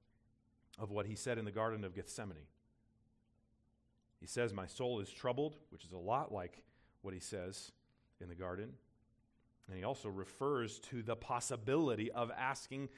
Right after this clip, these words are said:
his Father to save him from this time and then submitting to what was coming for him. That happened in the Garden of Gethsemane as well.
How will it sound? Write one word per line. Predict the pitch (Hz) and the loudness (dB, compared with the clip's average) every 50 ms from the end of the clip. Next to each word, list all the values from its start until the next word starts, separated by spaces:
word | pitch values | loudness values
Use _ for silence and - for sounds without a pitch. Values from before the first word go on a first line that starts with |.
| - - - | -16 -4 -2
his | 135 135 131 - | 0 0 0 -2
Father | - - 139 139 143 143 151 | 0 0 2 4 4 2 2
to | 147 147 - 151 147 | -2 -2 -6 -6 -4
save | - - - - 160 160 156 175 175 135 | -4 -2 -2 -2 0 0 2 2 0 0
him | 123 131 131 127 120 | 0 0 0 0 -2
from | - - - 135 127 120 120 113 107 | -6 -6 -2 0 2 2 2 0 0
this | 101 113 113 - - - | 0 -2 -2 -2 -4 -8
time | - - 120 113 120 135 139 135 - | -10 -8 -4 -2 0 0 -2 -2 -4
and | 120 117 117 117 107 | -4 -2 -2 -2 0
then | 120 127 135 131 | 0 0 0 0
submitting | 127 - - - 160 147 147 170 190 180 156 123 110 - - - - - - - | -4 -4 -4 -2 -2 0 2 4 4 4 4 2 0 -4 -10 -16 -20 -20 -16 -6
to | - 143 127 113 | -2 0 0 2
what | 110 104 110 113 110 - | 2 2 2 2 2 2
was | 107 107 104 - | 0 0 0 0
coming | - 120 110 101 98 95 | -4 -4 -2 -2 -4 -6
for | - - 95 | -8 -8 -8
him. | 90 92 87 85 87 - _ _ _ _ _ _ _ _ _ _ | -8 -8 -10 -10 -12 -16 _ _ _ _ _ _ _ _ _ _
That | - 95 92 | -6 -6 -4
happened | 101 101 92 - 101 | -4 -4 -4 -4 -6
in | 98 92 | -6 -6
the | 95 | -4
Garden | 90 101 95 98 98 98 | -2 -2 -2 0 -2 -4
of | 98 87 | -4 -6
Gethsemane | 95 92 - - - 104 98 95 113 107 | -6 -8 -8 -6 -6 -6 -6 -6 -6 -8
as | 101 92 | -10 -10
well. | 98 98 101 95 87 85 - | -6 -4 -2 -2 -2 -4 -6